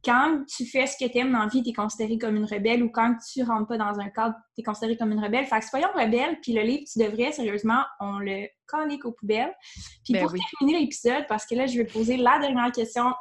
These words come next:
Speaker 1: la plus importante, mais non,
Speaker 2: Oui.
Speaker 1: elle est importante. Mais celle-là, je l'aime vraiment, c'est la dernière que je pose à toutes mes invitées. Trois conseils que tu pourrais donner aux femmes qui écoutent le podcast pour qu'elles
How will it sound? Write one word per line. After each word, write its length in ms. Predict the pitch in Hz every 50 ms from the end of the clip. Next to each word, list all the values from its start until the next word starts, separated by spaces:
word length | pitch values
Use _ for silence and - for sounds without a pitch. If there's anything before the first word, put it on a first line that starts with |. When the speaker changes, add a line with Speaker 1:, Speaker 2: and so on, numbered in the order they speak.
| - _ _ _ _
Speaker 1:
la 160 | - 226 226 233
plus 160 | - 320 330 427 453 403
importante, 540 | 403 294 269 262 262 - 269 269 294 359 480 - - -
mais 140 | 247 233
non, 120 | 214 202 170 - _ _ -
Speaker 2:
Oui. 140 | - 240 240 254
Speaker 1:
elle 40 | 208
est 340 | - _ _ - - - -
importante. 300 | 208 - - 214 247 233 - - - - - - -
Mais 140 | 240 247
celle-là, 260 | 254 247 294 294 320 339
je 80 | 294 277
l'aime 220 | 233 226 220 226
vraiment, 320 | 233 233 226 220 220 240 233
c'est 280 | 233 - - 240 226
la 160 | 226 220 208 208
dernière 400 | 208 226 226 233 240 247 269 262
que 100 | - 233
je 80 | 233 -
pose 180 | 226 226 214 202
à 100 | 190 - -
toutes 140 | 339 370 -
mes 180 | 311 285 240
invitées. 400 | 220 214 214 - - 202 - - _ _ _ - - - - - _ -
Trois 240 | - - 359 403 403
conseils 600 | 359 254 233 226 - 233 226 240 262 269 233 226
que 80 | 226
tu 160 | 220 220 - - _
pourrais 200 | - - 240 247
donner 360 | 226 220 208 208 226 240 - -
aux 80 | 220
femmes 300 | 208 - 233 233 269 269
qui 100 | 247 -
écoutent 220 | 214 - 302 302 311
le 100 | 240 -
podcast 540 | 196 202 - - 226 226 - 247 - - _
pour 180 | - 233 233 -
qu'elles 480 | - - 220 208 208 202 202 202 202